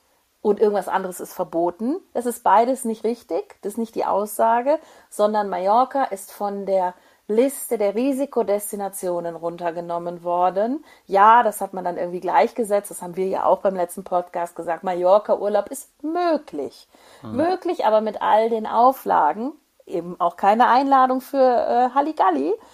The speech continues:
Speaker 1: sondern es ist einfach keine Risikodestination mehr. Und Flüge gibt es, die gibt es aber auch aus verschiedensten Gründen. Es gibt da Zweitwohnsitzler und so weiter und so fort. Ähm,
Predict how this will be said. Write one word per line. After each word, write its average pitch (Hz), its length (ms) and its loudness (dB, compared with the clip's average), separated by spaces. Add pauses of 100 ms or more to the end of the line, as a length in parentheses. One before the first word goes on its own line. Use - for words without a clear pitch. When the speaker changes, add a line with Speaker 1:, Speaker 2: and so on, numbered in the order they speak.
(180)
Speaker 1:
sondern 262 500 0
es 220 220 -8
ist - 180 -14
einfach 190 360 -6
keine 240 360 -4
Risikodestination 202 1400 -2
mehr. 160 460 -2 (680)
Und 220 200 0
Flüge 233 460 0
gibt 202 400 -6
es, 330 320 0
die 208 80 -10
gibt - 200 -12
es 180 120 -14
aber 180 200 -6
auch 185 100 -4
aus 190 120 -6
verschiedensten 220 580 -6
Gründen. 240 360 0
Es 214 120 -8
gibt - 200 -8
da 262 100 -2
Zweitwohnsitzler 220 960 2
und 233 200 -2
so 196 160 -4
weiter 180 360 0
und 185 140 -10
so 180 80 -8
fort. 220 420 2 (460)
Ähm, 202 320 2